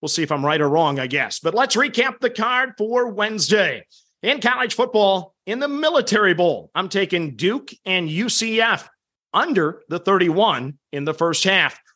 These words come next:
In the Liberty Bowl, I'm on Arkansas, minus the two and a half over Kansas.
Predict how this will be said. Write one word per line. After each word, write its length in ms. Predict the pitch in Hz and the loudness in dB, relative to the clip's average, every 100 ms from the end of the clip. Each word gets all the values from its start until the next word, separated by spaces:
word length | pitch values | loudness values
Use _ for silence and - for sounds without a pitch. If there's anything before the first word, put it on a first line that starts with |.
| _ _ | _ _
In 160 | 208 302 | 0 2
the 80 | |
Liberty 320 | 285 294 285 262 | 2 2 2 2
Bowl, 420 | 240 202 120 - _ | 2 2 -2 -12 _
I'm 160 | 180 | -2
on 120 | 226 214 | 0 0
Arkansas, 640 | 240 - 214 208 180 95 - _ | 0 -4 -4 -2 -2 -4 -14 _
minus 320 | 123 185 165 | -6 -4 -2
the 120 | 165 | -4
two 180 | 143 190 | -2 0
and 100 | 180 | 0
a 60 | 151 | 0
half 340 | 185 226 247 _ - | 0 -2 -4 _ -6
over 200 | 190 220 | -4 -2
Kansas. 720 | 190 214 196 185 120 - | -2 0 2 2 2 -6